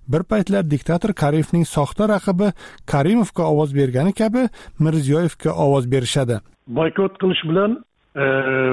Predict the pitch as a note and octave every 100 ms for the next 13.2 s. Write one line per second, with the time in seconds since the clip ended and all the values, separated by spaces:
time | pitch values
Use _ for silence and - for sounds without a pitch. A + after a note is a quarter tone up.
0 | B2 B2 D#3+ D#3+ F3 G#3 - - D#3+ D#3+
1 | E3+ F#3 G#3+ - _ _ _ - C#3 B2+
2 | - - E3+ - G3+ - D#3 E3 E3+ E3+
3 | F3+ F3+ F3 D#3 - C#3+ D#3+ D#3+ D#3 -
4 | E3 F#3 D3+ - B2+ D#3+ A3 - _ _
5 | _ _ - D#3+ D#3+ D#3 C#3 E3+ F#3+ _
6 | _ _ _ _ _ D3+ - E3+ D#3+ D3+
7 | - D#3 C#3+ - - - _ _ _ _
8 | _ _ - D#3+ D#3 B2+ G#2+ - - -
9 | - A#2 - A#2+ - A#2+ G#2 G#2+ - -
10 | _ _ _ C#3+ C3+ C3 - E3+ G3 F3+
11 | F3+ C#3 E3 E3+ G#3 D#3+ D#3+ E3+ E3+ G3
12 | _ _ _ _ D3 C#3 C3 C3 A#2 D#3
13 | D#3+ F3+